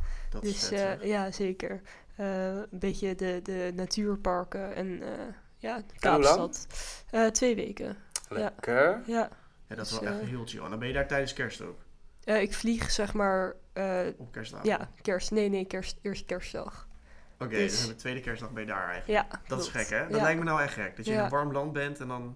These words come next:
Speaker 1: ik heb het één keer gehad dat ik in Dubai zat,
Speaker 3: Mhm.
Speaker 1: dat het oud en nieuw was.
Speaker 2: Heb ik ook, eh, heb
Speaker 1: Dat
Speaker 2: ik
Speaker 1: is,
Speaker 2: ook een
Speaker 1: dat
Speaker 2: keer
Speaker 1: is
Speaker 2: gehad.
Speaker 1: raar.
Speaker 2: Ja.
Speaker 1: En toch vieren ze het wel, maar het is
Speaker 2: Mhm.
Speaker 1: warm en je zit in een korte mouwen
Speaker 3: Ja.
Speaker 1: shirtje en, eh,
Speaker 2: Klopt. Maar Afrika is wel dezelfde tijd, eh, met Nederland.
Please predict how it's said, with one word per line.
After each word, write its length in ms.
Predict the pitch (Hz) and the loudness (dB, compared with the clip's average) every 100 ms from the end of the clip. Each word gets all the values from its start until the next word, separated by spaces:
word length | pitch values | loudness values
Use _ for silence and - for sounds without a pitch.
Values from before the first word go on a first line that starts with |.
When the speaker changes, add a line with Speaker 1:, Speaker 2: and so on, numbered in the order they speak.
| - - | -14 -20
Speaker 1:
ik 60 | |
heb 100 | - | -16
het 100 | 127 | -10
één 160 | 156 160 | -2 -2
keer 120 | 151 | -2
gehad 160 | - 127 | -6 -6
dat 100 | 123 | -8
ik 80 | 131 | -10
in 80 | |
Dubai 340 | 127 117 120 143 | -10 -4 -4 -2
zat, 360 | - 113 - - - - - | -4 -6 -8 -16 -20 -20 -6
Speaker 3:
Mhm. 160 | 113 | -2
Speaker 1:
dat 80 | 113 | 2
het 120 | 143 | 2
oud 200 | - 127 | 2 -2
en 60 | 123 | -2
nieuw 160 | 131 139 | -4 -2
was. 320 | 143 - - | -2 -4 0
Speaker 2:
Heb 200 | 240 269 | 2 4
ik 120 | 262 | 4
ook, 200 | 262 247 | 4 2
eh, 100 | 202 | 0
heb 100 | 196 | 0
Speaker 1:
Dat 120 | - | 0
Speaker 2:
ik 60 | 160 | 2
Speaker 1:
is, 60 | |
Speaker 2:
ook 60 | 214 | 2
een 60 | 202 | 2
Speaker 1:
dat 80 | |
Speaker 2:
keer 100 | 156 | 2
Speaker 1:
is 60 | 131 | 0
Speaker 2:
gehad. 180 | 117 95 95 | 0 0 0
Speaker 1:
raar. 100 | 104 | 2
Speaker 2:
Ja. 300 | 220 220 - - | 2 2 -2 -14
Speaker 1:
En 100 | 131 | -10
toch 180 | 143 170 | -8 -6
vieren 260 | - 190 170 | -2 0 0
ze 80 | |
het 80 | 131 | -2
wel, 240 | 123 135 160 | 0 0 2
maar 140 | 147 | 2
het 120 | 131 214 208 | 2 4 2
is 80 | 107 | 2
Speaker 2:
Mhm. 60 | |
Speaker 1:
warm 440 | 117 131 156 147 123 | 2 4 4 2 -2
en 100 | 123 | -4
je 60 | |
zit 160 | 113 127 | -6 -6
in 80 | 120 | -8
een 60 | |
korte 220 | 117 127 | -6 -6
mouwen 280 | 113 117 135 | -4 0 8
Speaker 3:
Ja. 100 | 135 | 8
Speaker 1:
shirtje 300 | 139 135 139 | 8 0 -4
en, 340 | 131 127 123 123 | -2 -2 -2 -2
eh, 60 | |
Speaker 2:
Klopt. 480 | 202 196 113 117 - - - - - - | 0 0 0 -4 -6 -14 -20 -20 -20 -4
Maar 200 | 208 202 | 4 8
Afrika 380 | 202 - - 226 | 8 6 4 4
is 100 | 208 | 6
wel 140 | 214 | 4
dezelfde 460 | 202 208 202 - 202 | 4 2 2 0 0
tijd, 440 | 190 185 190 190 | 2 2 0 -4
eh, 320 | 170 147 - 196 - | -6 -6 -8 -10 -10
met 280 | 214 190 190 | -6 -4 -2
Nederland. 680 | 185 185 185 214 - - | 0 2 0 -4 -6 -6